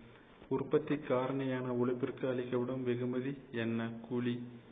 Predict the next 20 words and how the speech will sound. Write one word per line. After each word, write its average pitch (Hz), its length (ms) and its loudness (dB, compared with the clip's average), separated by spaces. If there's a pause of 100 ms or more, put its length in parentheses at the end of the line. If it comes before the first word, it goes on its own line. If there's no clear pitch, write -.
(240)
அமெரிக்காவில் 143 680 6
எத்தனை 135 360 2
சதவீதத்திற்கு 131 1300 0
அதிகமான 127 500 2
உழைப்பாளர்கள் 123 720 4
சார்பு 123 300 0
துறையை 123 400 2
சார்ந்தவர்கள்? 123 680 0
எண்பது 117 240 0 (100)
சதவீதம். 113 420 0 (760)
வேளாண்மை 139 460 4
எந்த 123 220 2
துறையை 127 460 2
சார்ந்தது? 117 480 2
முதன்மை. 117 560 0 (540)
உற்பத்தி 135 420 0
என்பது 135 400 2
எதனை 127 340 2
உருவாக்குவதாகும்? 120 1000 4
பயன்பாட்டை. 117 720 0